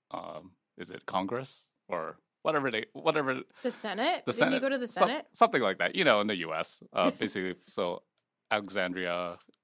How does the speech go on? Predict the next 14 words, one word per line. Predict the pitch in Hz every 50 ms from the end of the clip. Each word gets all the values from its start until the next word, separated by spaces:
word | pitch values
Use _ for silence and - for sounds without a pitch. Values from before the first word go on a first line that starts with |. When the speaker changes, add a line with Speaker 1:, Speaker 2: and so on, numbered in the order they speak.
| _ _ -
Speaker 1:
uh, | 87 85 82 85 82 82 82 85 - _ _ _ -
Speaker 2:
Ocasio-Cortez. | 214 202 - - 208 202 196 202 185 180 180 190 196 190 190 185 190
Speaker 1:
Ocasio-Cortez, | 185 165 165 - - 95 87 - - - 82 85 85 - - - - - _ _ _ -
uh, | 87 85 82 80 80 80
had | - - - 90
a | 87 85
very | 82 - 95 92 90 87 85 82 - _ _ _ _ _ _ _ _ _ _ _ _ _ _ _ _ _ _
direct | - 120 110 113 131 135 - - - - - _ _ _ _ _ _ _ _ _ _ _ _ _ _ _ _ _ _ _ _ _ _ _ -
conversation | - 165 156 156 156 151 - 135 127 - 123 120
s-, | 117 - - -
slash | - - - - - 107 98 104 95 - -
challenge | - - - 110 98 95 90 85 82 82 85 85 - -
to | - 92 87 87 85 82 85 82 - -
Mark | - 85 85 85 - -